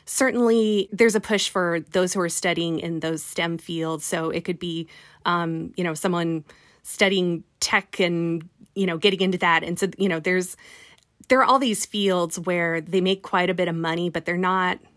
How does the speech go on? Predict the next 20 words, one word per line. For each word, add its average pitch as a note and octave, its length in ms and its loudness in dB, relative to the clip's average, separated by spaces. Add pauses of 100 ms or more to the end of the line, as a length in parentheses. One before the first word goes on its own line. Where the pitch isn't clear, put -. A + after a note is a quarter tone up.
(160)
representative F#3 840 0
of D#3 400 -10 (180)
California's D#3+ 640 -6
greater D#3+ 300 -8
population. E3+ 720 -4
And F3+ 140 -2
so D#3+ 240 -2 (340)
there's A3 200 4
this G3 160 0
push - 420 0
to - 160 0
bring F3+ 340 -2
those E3+ 220 -2
underrepresented E3 760 -4
groups D#3+ 280 -8
into E3 120 -6
fields D#3+ 320 -8
like D#3+ 380 -8
tech, F#3 360 2 (400)
healthcare, E3+ 680 -2